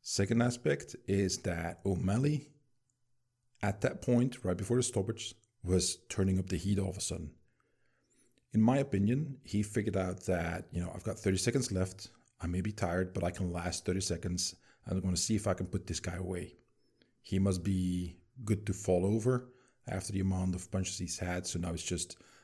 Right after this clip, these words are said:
a matter of speeding up a little bit, picking up the pace, landing a little bit harder, sitting down a little bit more on my punches, and I'm gonna put him away." And again, watch those last ten, fifteen seconds of the fight, and you'll see that Chris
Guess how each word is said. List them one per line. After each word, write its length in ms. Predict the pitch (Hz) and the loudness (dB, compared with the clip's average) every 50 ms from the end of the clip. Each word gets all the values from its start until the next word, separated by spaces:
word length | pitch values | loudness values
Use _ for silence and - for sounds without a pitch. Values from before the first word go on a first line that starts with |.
| _ _ | _ _
a 60 | - 92 | -2 0
matter 380 | 90 90 90 87 87 90 - - - | 2 2 2 2 2 0 -2 -2 -4
of 440 | 85 85 82 80 - - - - - _ | -4 -4 -4 -4 -6 -10 -16 -18 -18 _
speeding 460 | - - - - - 101 95 95 92 | -12 -12 -8 -4 0 0 2 4 2
up 120 | 90 87 - | 2 0 0
a 40 | 85 | 0
little 160 | 95 113 131 | 0 2 2
bit, 180 | - 170 - - - - _ _ _ - - _ _ _ _ - | 0 0 -2 -4 -8 -20 _ _ _ -20 -20 _ _ _ _ -4
picking 220 | - - 95 98 | -2 0 0 0
up 80 | 92 87 | 0 -2
the 80 | - | -4
pace, 420 | - - 107 120 131 139 143 - - | -4 -2 0 0 0 0 -2 -2 -2
landing 280 | 95 95 92 92 92 | 0 2 2 2 2
a 40 | 92 | 2
little 120 | 95 95 92 | 0 0 -2
bit 140 | - - | -4 -6
harder, 520 | - - 98 110 117 117 120 123 120 - - - _ _ _ _ | -4 -2 0 0 2 2 2 0 0 -2 -6 -12 _ _ _ _
sitting 340 | - - - 110 101 98 95 | -6 -2 0 2 2 4 4
down 140 | 95 98 98 | 2 2 2
a 80 | 98 | 2
little 100 | 101 98 | 2 2
bit 120 | 95 - 117 | 0 0 0
more 120 | 107 101 | 0 0
on 60 | 95 | 0
my 120 | 92 92 92 | 0 -2 -2
punches, 500 | - 131 120 113 - - 98 - - - - - - _ _ _ _ _ _ _ | -2 0 0 0 0 -2 -4 -4 -6 -10 -14 -20 -20 _ _ _ _ _ _ _
and 120 | - 92 92 | -4 0 0
I'm 80 | 92 | 2
gonna 140 | 90 92 92 | 2 2 0
put 160 | 87 - 92 | 0 0 0
him 120 | 85 85 82 | 0 0 0
away." 240 | 82 85 87 85 - - _ _ _ _ _ _ _ _ _ _ _ _ _ _ _ _ _ _ _ _ _ _ _ _ _ _ _ _ _ | -2 -2 -4 -6 -8 -14 _ _ _ _ _ _ _ _ _ _ _ _ _ _ _ _ _ _ _ _ _ _ _ _ _ _ _ _ _
And 100 | - 104 | -2 0
again, 200 | 117 101 90 85 | 2 2 2 2
watch 300 | 82 92 95 95 - - | 4 6 6 6 4 2
those 240 | - 107 98 95 - | 4 4 4 4 2
last 760 | 92 90 90 95 98 101 101 - - - - - - - - - - _ _ _ _ _ _ _ - | 2 2 2 2 2 2 2 0 -2 -6 -6 -8 -8 -8 -10 -14 -20 _ _ _ _ _ _ _ 4
ten, 160 | 110 107 101 | 4 4 4
fifteen 340 | 104 120 113 - - 107 104 | 4 0 -2 0 0 0 2
seconds 320 | - 113 107 - 107 104 | 2 0 0 0 -2 -2
of 40 | 101 | -2
the 60 | 98 | -2
fight, 280 | - - 110 - 196 - - - _ _ _ _ _ _ _ _ _ _ | -2 -2 -2 -4 -4 -6 -12 -18 _ _ _ _ _ _ _ _ _ _
and 100 | - 104 | -2 2
you'll 120 | 101 98 92 | 2 2 2
see 320 | 95 - - 110 104 107 101 | 2 0 2 2 2 2 2
that 240 | 98 95 - - | 2 -2 -2 -4
Chris 440 | - - 92 90 - - - - - | -4 -2 0 0 0 -2 -4 -8 -12